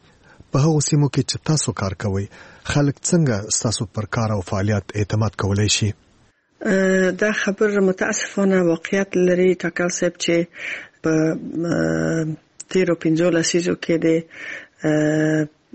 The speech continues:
Speaker 2: اه، ان جی او په نامه باندې ډیره سوء استفاده شوې ده او خلکو مطلق خپل اخ-، اعتبار په ان جی او ګانو باندې د لاسه ورکړی. ولې د موږ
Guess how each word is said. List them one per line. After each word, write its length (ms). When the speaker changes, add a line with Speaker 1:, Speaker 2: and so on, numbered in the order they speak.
Speaker 2:
اه، 440
ان 140
جی 160
او 200
په 80
نامه 300
باندې 440
ډیره 240
سوء 240
استفاده 520
شوې 300
ده 120
او 100
خلکو 480
مطلق 300
خپل 340
اخ-، 460
اعتبار 640
په 60
ان 60
جی 100
او 380
ګانو 320
باندې 220
د 100
لاسه 400
ورکړی. 400
ولې 260
د 80
موږ 140